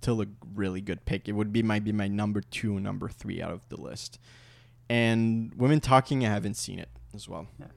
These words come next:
Speaker 2: Swedish. So
Speaker 1: Swedish.
Speaker 2: it's a co-Swedish production.
Speaker 1: Co-Swedish American. All right.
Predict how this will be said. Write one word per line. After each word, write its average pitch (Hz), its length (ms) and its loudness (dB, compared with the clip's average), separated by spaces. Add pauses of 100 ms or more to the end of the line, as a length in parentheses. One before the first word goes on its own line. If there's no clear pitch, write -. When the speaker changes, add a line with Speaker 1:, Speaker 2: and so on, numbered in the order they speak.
Speaker 2:
Swedish. - 560 -2
So - 120 -10
Speaker 1:
Swedish. - 160 -10
Speaker 2:
it's - 80 -10
a 131 40 -4
co-Swedish 139 580 4
production. 139 240 -10
Speaker 1:
Co-Swedish 117 520 2
American. 92 340 -8
All 95 120 -8
right. 87 120 -12